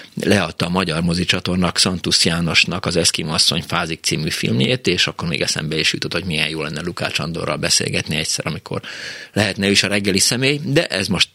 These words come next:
egy másik irány. Na, és akkor múlt szombaton bambultam, és a Két emelet boldogság című filmet vetítette a magyar mozicsatorna, és abban, nagyon szórakoztató film,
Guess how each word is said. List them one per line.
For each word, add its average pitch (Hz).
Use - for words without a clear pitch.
egy -
másik 76
irány. 135
Na, 196
és -
akkor 95
múlt 123
szombaton 82
bambultam, 160
és -
a 98
Két -
emelet 82
boldogság 82
című 85
filmet 82
vetítette -
a 120
magyar 69
mozicsatorna, 85
és 90
abban, 110
nagyon 80
szórakoztató -
film, 117